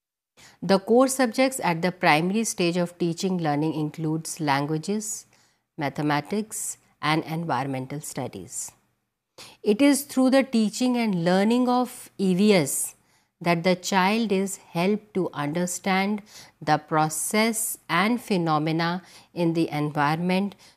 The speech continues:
through integrating the spirit of science and social science subjects. So we can say that environmental education is the systematic study of the nature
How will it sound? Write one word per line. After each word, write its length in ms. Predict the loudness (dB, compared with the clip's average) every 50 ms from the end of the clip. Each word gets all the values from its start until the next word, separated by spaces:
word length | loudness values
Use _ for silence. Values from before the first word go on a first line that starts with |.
| _ _
through 220 | -2 0 0 0 0 0
integrating 920 | 0 2 2 2 2 2 2 2 8 8 8 8 8 6 2 2 2 2
the 120 | 2 0 0
spirit 520 | 0 -4 -4 -2 -2 0 0 -2 -4 -6 -8
of 300 | -4 -2 -2 -2 -4 -8 -18 _ _
science 640 | -10 -8 -2 0 2 2 2 2 0 -2 -6 -8 -12 -8
and 260 | -6 -4 -4 -4 -4
social 480 | -6 -8 -4 -4 -4 -4 -4 -4 -6 -4
science 380 | -4 -4 -6 -4 -6 -6 -8 -10
subjects. 880 | -12 -10 -10 -12 -12 _ -14 -14 -14 -14 _ -14 -12 -10 -10 -10 -14 _ _ _ _ _ _ _ _ _ _ _ _ _ _ _ _ _ _ _ _ _ _ _ _ _ _ _ _ -20 -20 -20 -20 _
So 200 | -6 2 2 4
we 160 | 4 4 4
can 200 | 4 2 2 2 0
say 280 | -2 0 2 2 2
that 240 | 4 4 2 0 0
environmental 880 | 0 -2 -2 -2 0 2 2 2 4 2 0 -2 -2 -2 -4 -4 -6 -4
education 720 | -4 -4 -4 -4 -6 -2 -2 -2 -2 -2 -4 -4 -4 -4
is 220 | -4 -4 -6 -6 -4
the 160 | -4 -4 -4
systematic 840 | -4 -6 -8 -8 -8 -8 -4 -2 -2 0 0 -2 -2 -4 -6 -8 -8
study 560 | -8 -12 -4 -2 -2 -2 0 0 -2 -2 -2 -4
of 320 | -6 -6 -6 -6 -6 -6
the 140 | -8 -6 -4
nature 560 | -2 0 0 -2 -2 -2 -2 -2 -2 -2 -6